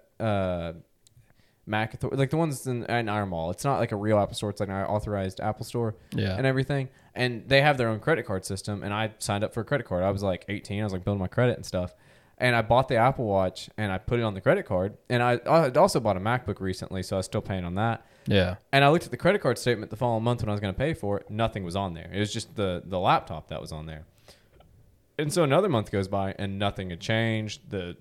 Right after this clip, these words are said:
Speaker 1: balance wasn't in there or anything. So I went up there. I went to the store, and I was like, "Hey, guys, like, I don't," 'cause I, it was on a credit card through them, so I was like, "I don't, I don't wanna, like, ste-, like, I, I don't want this to
Speaker 2: Yeah.
Speaker 1: pop up later and, like, be an issue." So, like,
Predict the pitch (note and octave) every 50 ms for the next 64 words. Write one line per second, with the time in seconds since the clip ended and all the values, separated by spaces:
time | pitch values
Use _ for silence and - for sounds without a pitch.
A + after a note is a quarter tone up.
0 | _ G2 F#2+ G#2+ G#2+ G#2 G2+ G2 G2+ G#2+ G2+ A2 F#2+ F#2 G#2 G#2 G#2 G#2 G#2 G2+
1 | G2+ G#2 G#2 - - G#2 G2 G2 - _ _ _ _ _ _ _ - - D#3+ G#3
2 | C4 B3+ D#3+ A2+ B2+ A3 A#3+ - D3 A#2 F#2 E2+ F2 F#2 - - C3 C#3+ E3+ G#3
3 | B3+ B3+ A3+ F#3+ F3 - - - B2 D#3+ A#3+ B3 C#3 B2 B2 C#3+ D3+ C3+ B2+ B2+
4 | A2+ G2+ F#2+ F#2+ C3 G#3+ D#4+ D#4 C4+ E3+ E3+ F3+ F#3+ F#3 F#3 F#3 F3+ F3 C#3 C3
5 | C3 B2 A#2 G#2 F#2+ - _ - - C3 D3+ D#3+ D#3+ D#3 D3 C#3+ C#3 C3+ - -
6 | - B2 C#3+ D#3+ F#3 G3 - - E3 D#3 D3+ C#3 B2+ - - E3+ E3+ D3+ - D#3
7 | D3+ D3 C#3 - D3 C#3 C3 C3 C#3+ C#3+ C3+ - G#2 G#2 G#2 - B2+ D#3 E3 D#3+
8 | D3+ - - - - _ _ _ _ _ _ _ _ _ - E3 G3+ F#3+ D#3 C3+
9 | A#2+ G#2+ F#2 F2+ - - - - - - - C#3+ C#3+ C#3 D#3 E3+ E3+ D#3 - -
10 | - _ _ _ - D#3 D#3 F3+ - G2 - G2 G2 F#2+ F#2 F#2 F2+ F2+ - B2+
11 | B2 - B2+ A2+ G#2+ - G2 F#2+ G2 G2 F#2 F#2 F#2 F2+ F2+ G2 A2+ - G2 G2
12 | G2 F2+ F2 E2 - - G#2+ G2 F#2 F#2 A2 A#2+ A#2 - A2 G#2 G2+ G2 G2 F#2+
13 | - - G#2 G2 G2 G2 F#2 F2+ E2+ -